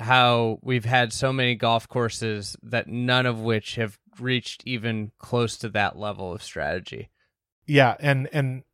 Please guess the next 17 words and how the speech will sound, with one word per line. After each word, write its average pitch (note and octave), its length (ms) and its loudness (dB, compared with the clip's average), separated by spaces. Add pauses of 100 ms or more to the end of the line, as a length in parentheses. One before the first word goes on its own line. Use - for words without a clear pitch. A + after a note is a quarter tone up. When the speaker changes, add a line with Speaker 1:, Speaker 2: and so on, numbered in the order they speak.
(240)
Speaker 2:
you E3+ 80 -2
know, A#2 260 2 (260)
to G3 180 2
the F#3 60 4
point D3 480 4
that B2+ 240 6 (260)
maybe C#3+ 320 6
we C#3+ 160 6
don't C3+ 280 4
wanna B2+ 220 2
see A#2+ 560 0 (140)
a C#3 100 4
lot C3 260 6
more C3 300 4
of B2 100 2
these A2+ 220 0
reconstructions, A2+ 1000 -2